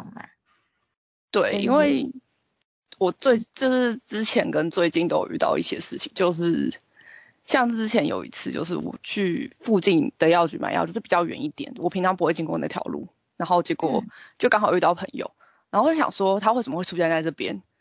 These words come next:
Speaker 2: 因为他就是那种有点来回晃的那种，然后结果后来就我朋友说，就是他身上没有钱，然后他在找，就是哪个超商可以用那个指纹提款。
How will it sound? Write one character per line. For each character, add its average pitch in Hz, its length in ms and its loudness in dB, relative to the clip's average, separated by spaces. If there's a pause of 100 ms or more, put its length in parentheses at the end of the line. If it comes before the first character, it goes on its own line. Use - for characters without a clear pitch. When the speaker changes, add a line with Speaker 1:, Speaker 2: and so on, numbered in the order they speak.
(220)
Speaker 2:
因 - 80 -2
为 262 40 2
他 247 120 2
就 254 80 2
是 247 140 -2
那 240 140 2
种 165 240 -2 (160)
有 175 120 -4
点 185 260 -2
来 170 220 4
回 170 180 4
晃 170 260 2
的 160 120 -4
那 170 80 0
种， 139 180 -2 (1400)
然 - 100 -8
后 208 120 2
结 202 120 2
果 190 80 6
后 202 160 4
来 139 60 2
就 127 160 -6
我 - 60 -8
朋 196 120 -4
友 156 120 0
说， 147 200 -4
就 190 120 -4
是 175 160 4
他 170 420 0 (300)
身 180 240 2
上 180 180 2
没 156 100 -2
有 131 140 -6
钱， - 240 -8 (160)
然 180 180 0
后 175 60 4
他 175 140 2
在 185 120 2
找， - 360 -2
就 - 80 -10
是 185 160 -6
哪 156 160 -2
个 - 100 -8
超 156 220 0
商 170 160 0
可 - 100 -4
以 110 40 -4
用 165 140 -4
那 165 80 -6
个 147 120 -4
指 143 160 -10
纹 123 160 -6
提 - 160 -12
款。 - 320 -10